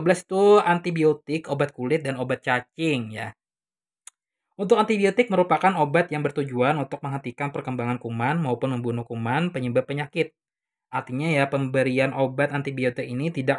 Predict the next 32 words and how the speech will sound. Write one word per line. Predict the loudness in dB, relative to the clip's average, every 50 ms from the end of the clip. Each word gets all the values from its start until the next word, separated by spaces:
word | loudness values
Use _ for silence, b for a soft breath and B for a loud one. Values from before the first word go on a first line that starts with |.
| -2 -4
akan | -6 -4 -2 -2 -4 -4
ampuh | -4 -2 -2 -2 -2
untuk | -4 -8 -10 -8 -6
menangani | -4 -4 -2 -2 -2 -4 -4 -4
penyakit | -6 -6 -6 -6 -6 -6 -6 -4 -2
akibat | -4 -4 -4 -8 -4 0 2 2 2 2 -2
virus | -6 -4 -2 0 0 0 -2 -2
maupun | -4 -6 -6 -4 -4 -4 -4
cacing. | -4 -6 -6 -6 -12 -14 -12 -12 -12 -12 -16 _ _ _ _ _ _ _ _ _ -6
Obat | -2 -2 0 0
antibiotik | -2 -4 -4 -4 -4 -4 -4 -6 -6 -4
banyak | -2 -2 0 0 -2 -4
golongannya | -4 -6 -4 -4 -4 -4 -6 -6 -8 -8 -8 -8
loh, | -8
guys | -10 -12 -14 -14 -14 -16 -20
ya. | -20 -20 _ _ _ _ _ _ _ _ _ _ _ _ _ _ _ _ _ _ _ -6
Namun | -4 -2 0 0 0 0
untuk | 0 -2 -4 -4 -6 -8 -8 -8 _ _ _ _ _ _ _
penggunaannya | -8 -4 -2 0 0 0 0 -2 -2 -2 -4
tersebut, | -6 -8 -10 -8 -2 2 2 2 2 0
amoxicillin | -2 -2 -2 -4 -4 -6 -4 0 0 0 0
karena | 0 -4 -4 -4 -4 -4
spektrum | -6 -8 -10 -12 -12 _ -6 -4 -2 -2 0
ya, | 0 0 0 -2 -4 _ _ _ _ _ _ _ _ _ _ _ _ _ _ _ _ _ _ _ _ _ _ _ _ _ _ _
tak | -8 -8 -4 0
jarang | 0 2 4 4 4 4
pemberian | 4 2 0 0 0 0
obat | 0 -2 0 -2
antibiotik | -2 -4 -4 -4 -4 -4 -4 -4
ini | -6 -4 -2
salah | -2 -2 -2 -2 -4 -6
kaprah | -10 -12 -12 -8 -4 -4 -4 -4 -6